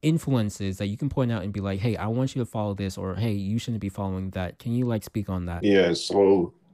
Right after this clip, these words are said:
Speaker 2: um, so at first I wanna say that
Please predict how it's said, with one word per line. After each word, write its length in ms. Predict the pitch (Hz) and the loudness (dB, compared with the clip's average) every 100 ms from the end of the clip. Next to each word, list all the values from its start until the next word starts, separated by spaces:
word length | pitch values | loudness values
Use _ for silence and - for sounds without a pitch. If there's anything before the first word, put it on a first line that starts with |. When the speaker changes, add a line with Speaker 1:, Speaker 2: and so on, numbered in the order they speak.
| - - | -8 0
Speaker 2:
um, 640 | 95 101 98 92 82 - _ _ _ _ _ _ _ _ _ _ _ - - - _ | 2 4 6 4 2 -6 _ _ _ _ _ _ _ _ _ _ _ -20 -20 -20 _
so 140 | - 127 | 4 6
at 80 | 120 | 6
first 240 | 151 143 | 4 6
I 60 | 135 | 4
wanna 180 | 131 | 2
say 220 | 123 123 117 | 0 2 4
that 280 | 107 101 | 4 4